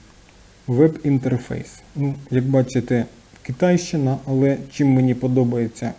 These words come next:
Т П Лінк, тим, що його дуже просто взяти і перекласти відразу на українську мову.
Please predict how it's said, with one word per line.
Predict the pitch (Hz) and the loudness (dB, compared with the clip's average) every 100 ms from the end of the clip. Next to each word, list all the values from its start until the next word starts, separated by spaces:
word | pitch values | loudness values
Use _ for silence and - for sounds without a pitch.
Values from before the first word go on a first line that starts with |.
| - - - | -16 -16 -4
Т | 135 | -4
П | 135 | 0
Лінк, | 143 190 185 - | 2 2 0 -2
тим, | - 147 127 | 0 0 -2
що | 131 | -2
його | 127 127 139 | -2 2 2
дуже | 123 131 117 | 2 2 0
просто | 113 165 180 - 147 139 - - - | -2 0 0 -2 -8 -10 -20 -20 -8
взяти | 127 151 175 147 - | 0 0 2 -2 0
і | 196 | 0
перекласти | 175 127 117 117 156 165 - 135 | 2 0 -2 0 0 0 -2 -2
відразу | 120 123 143 147 123 | 0 0 0 0 0
на | 120 | 0
українську | 127 123 120 123 120 - | -2 -2 -2 -2 -4 -4
мову. | 117 107 | -4 -4